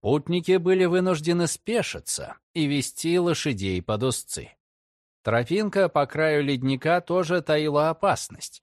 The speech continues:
Снежные мосты над ледниковыми речками и ручьями подтаяли за лето. Они обрушивались от самых легких шагов. Чтобы переправиться на другой берег через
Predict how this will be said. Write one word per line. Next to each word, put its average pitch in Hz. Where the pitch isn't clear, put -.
Снежные 196
мосты 165
над 101
ледниковыми 113
речками 82
и 110
ручьями 127
подтаяли 110
за 92
лето. 76
Они 87
обрушивались 147
от 131
самых 151
легких 143
шагов. 143
Чтобы 110
переправиться 135
на 135
другой 127
берег 135
через 120